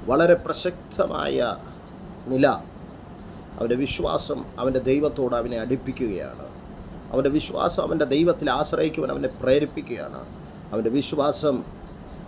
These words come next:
ഈ ലോകത്തെ ത്യജിക്കുവാനും ദൈവത്തിൽ എൻ്റെ കൂടെയുള്ള കഷ്ടം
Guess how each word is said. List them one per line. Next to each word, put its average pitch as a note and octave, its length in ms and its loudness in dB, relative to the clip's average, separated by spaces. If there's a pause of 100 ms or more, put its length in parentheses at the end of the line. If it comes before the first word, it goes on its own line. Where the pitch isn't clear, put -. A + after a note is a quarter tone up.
(100)
ഈ - 20 8 (100)
ലോകത്തെ D3+ 460 6 (220)
ത്യജിക്കുവാനും D3 720 2 (1120)
ദൈവത്തിൽ D#3 440 6 (2250)
എൻ്റെ D#3 180 8 (320)
കൂടെയുള്ള D#3 380 6 (120)
കഷ്ടം D#3+ 380 2